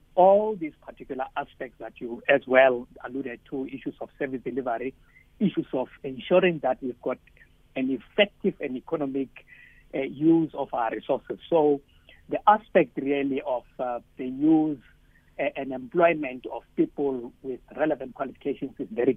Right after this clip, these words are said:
key in our organs of state, including as well as in, um, uh, uh, uh, public offices. Uh, public offices where, wherein we are referring to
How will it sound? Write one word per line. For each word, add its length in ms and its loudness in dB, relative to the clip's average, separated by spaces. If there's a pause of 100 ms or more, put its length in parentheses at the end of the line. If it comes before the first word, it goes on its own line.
(100)
key 220 -2 (640)
in 180 0
our 480 0 (160)
organs 360 2
of 100 -4
state, 280 4
including 720 2
as 160 -6
well 220 -2 (100)
as 80 -8 (160)
in, 240 -12
um, 320 -8 (120)
uh, 20 -8
uh, 40 -4
uh, 800 -8 (180)
public 420 4
offices. 380 -2 (840)
Uh, 120 -2
public 340 4
offices 600 -8
where, 340 -6
wherein 480 -4
we 80 -4
are 100 -4
referring 580 -8
to 240 -8